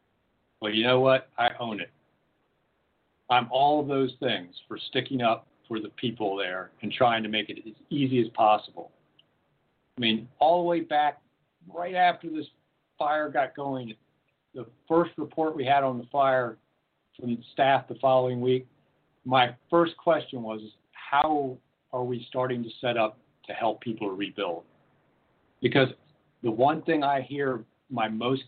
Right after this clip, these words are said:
constituent complaints about nowadays, I mean, it used to be the neighbor's pot farm, but that's kind of got calmed down a bit. It's how long it takes to get permits and how much it costs to take,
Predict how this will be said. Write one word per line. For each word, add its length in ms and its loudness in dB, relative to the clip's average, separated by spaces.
constituent 600 -2
complaints 460 0
about 400 2
nowadays, 580 -2
I 40 -14
mean, 120 0
it 60 -8
used 240 -2
to 60 -8
be 180 4
the 80 4
neighbor's 400 0
pot 320 2
farm, 280 -8
but 120 -16
that's 280 -8
kind 180 -2
of 80 -8
got 240 0
calmed 280 0
down 200 2
a 60 -6
bit. 260 -14
It's 200 -2
how 300 2
long 300 4
it 180 -8
takes 280 -6
to 60 -6
get 220 -4
permits 400 -4
and 80 -8
how 180 -4
much 200 -2
it 100 -12
costs 440 2
to 60 -18
take, 280 -12